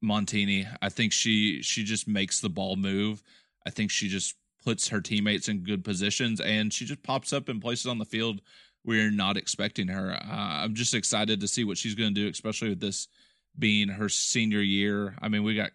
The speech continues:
quite a, we got quite a few people to choose from. I'd say Montini is kinda pegged to have a big year, a big role with this team, being,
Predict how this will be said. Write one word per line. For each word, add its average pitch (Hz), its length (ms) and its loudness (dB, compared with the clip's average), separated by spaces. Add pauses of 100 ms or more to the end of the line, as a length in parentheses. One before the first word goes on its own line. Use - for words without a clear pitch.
quite 113 400 -2
a, - 60 -4 (120)
we 117 80 -4
got 113 160 0
quite 107 200 0
a 92 40 -2
few 98 160 -2
people 95 260 -4
to 87 60 -6
choose 101 220 -4
from. 92 340 -2 (440)
I'd 110 160 0
say 110 260 4
Montini 101 760 0
is - 360 -6 (180)
kinda 98 340 -2 (120)
pegged 107 280 -2
to 107 80 0
have 98 180 -2
a 90 60 -4
big 92 280 -4
year, 98 360 -2 (300)
a 95 60 -4
big 95 260 0
role 101 320 0
with 104 140 -2
this - 180 -2
team, 98 400 0
being, 95 600 -2